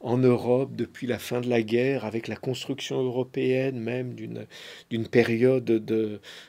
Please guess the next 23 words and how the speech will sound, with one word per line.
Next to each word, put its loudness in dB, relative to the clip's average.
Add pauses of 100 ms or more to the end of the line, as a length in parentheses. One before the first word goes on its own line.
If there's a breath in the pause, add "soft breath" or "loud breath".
(100)
euh, 8
d'accalmie. 6 (500 loud breath)
Et 2
en 0
même 6
temps, 4
on 2
ne 0
pouvait -2
pas -2
s'empêcher 0
de -12
se -2
dire, 0
mais 2
au 0
fond, -4 (560)
la -2
guerre 2
n'a -4
pas -4
cessé, 0
euh, -4